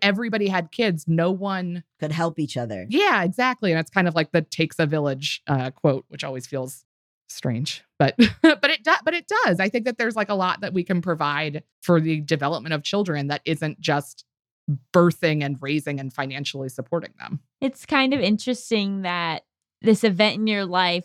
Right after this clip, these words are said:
Speaker 3: that is often seen as being so horrible actually, like, provided you with a huge moment of clarity.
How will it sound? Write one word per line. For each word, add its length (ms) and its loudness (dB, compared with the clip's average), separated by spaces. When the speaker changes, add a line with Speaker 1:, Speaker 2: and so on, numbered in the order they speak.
Speaker 3:
that 320 0
is 220 -2
often 520 0
seen 320 -2
as 200 -4
being 480 -6
so 340 4
horrible 680 -4
actually, 380 -2
like, 180 -8
provided 560 -4
you 100 -8
with 160 -10
a 60 -8
huge 320 -10
moment 320 -8
of 100 -18
clarity. 600 -10